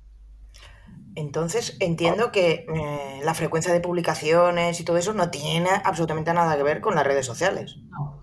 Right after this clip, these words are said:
Speaker 2: Aquí antiguamente se pedía una a la semana porque caducaban a los siete días, pero ya no caducan de esa manera, ¿vale? Ahora ya están mucho más tiempo. Hay gente que dice que tardan tres meses, gente que dice que un poco más. La verdad que yo creo que siempre lo están cambiando, no nos dan unas estimaciones reales
Speaker 1: Claro.
Speaker 2: exactas.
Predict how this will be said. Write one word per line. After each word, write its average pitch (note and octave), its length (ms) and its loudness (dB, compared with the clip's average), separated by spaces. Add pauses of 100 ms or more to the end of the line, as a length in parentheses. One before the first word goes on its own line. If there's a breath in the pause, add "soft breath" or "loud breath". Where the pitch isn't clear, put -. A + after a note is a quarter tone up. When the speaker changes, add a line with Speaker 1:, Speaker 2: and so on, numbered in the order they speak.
(260 soft breath)
Speaker 2:
Aquí A#3+ 540 0
antiguamente A#3+ 680 0
se G#3+ 140 -2
pedía F#3 300 2
una A3+ 200 0
a A3 40 -2
la G#3+ 80 0
semana G#3 360 -2
porque E3 220 -4
caducaban D#3+ 500 0
a G3+ 60 0
los F#3 180 -2
siete F3+ 240 -2
días, G3 480 -2 (960)
pero F#3 560 6
ya F3+ 140 4
no A#3 100 -2
caducan D#3 440 2
de D3+ 60 2
esa D3 140 2
manera, C3+ 320 0
¿vale? D#3 180 -2
Ahora E3 260 0
ya E3+ 180 0
están D3+ 240 -2
mucho D#3 220 -4
más C#3+ 200 0
tiempo. - 540 -4
Hay F3+ 320 -2
gente F3 240 -8
que E3+ 80 -8
dice D#3+ 200 -8
que D#3 100 -8
tardan D3 420 0
tres D#3 160 -10
meses, A#3+ 380 -8
gente E3+ 320 -12
que D#3+ 180 -2
dice D3+ 280 -8
que D3+ 60 -10
un D3 120 -4
poco - 180 -8
más. G#3+ 340 -4
La E3 220 -6
verdad E3+ 220 -2
que F#3+ 100 -4
yo F#3 100 -2
creo F3+ 140 -6
que F3+ 80 -10
siempre F3 300 -12
lo D#3 60 -4
están D3+ 240 -6
cambiando, E3 420 -2
no D#3+ 100 -8
nos E3 180 -10
dan D3+ 180 -4
unas C#3+ 300 0
estimaciones D3 680 -8
reales D3 220 2
Speaker 1:
Claro. - 200 -6
Speaker 2:
exactas. - 320 -14